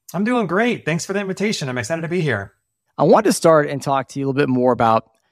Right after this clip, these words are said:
Speaker 2: you are a chief people officer now, but earlier in your career, you were mostly spent your time in O D and talent roles.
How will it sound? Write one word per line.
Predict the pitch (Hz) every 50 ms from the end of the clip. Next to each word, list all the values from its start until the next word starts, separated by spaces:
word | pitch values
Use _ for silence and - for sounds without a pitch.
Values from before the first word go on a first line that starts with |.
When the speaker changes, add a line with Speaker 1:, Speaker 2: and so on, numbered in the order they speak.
| _ _ _ _ _ _ -
Speaker 2:
you | 147 156 165
are | 170 175 175
a | 151
chief | - - - 185 185 170 -
people | - 175 156 156 147
officer | 147 143 135 - - - 143 143 139 139 - - -
now, | 127 127 123 117 110 107 107 113
but | 123 131
earlier | - 156 160 156 165
in | 175
your | 175 170
career, | - - 170 151 143 127 120 120 123 123 123 -
you | 143 139
were | 139 135
mostly | 135 131 127 139 156 175 165 - - 185 185
spent | 165 - - 147 139 131 127 117 123
your | 127 120
time | - 117 113 110 107 110 110 110
in | 110 -
O | - 123 127 131
D | 127 131 123 123
and | 113 110
talent | - 117 113 113 110 -
roles. | 113 113 110 92 92 92 95 - -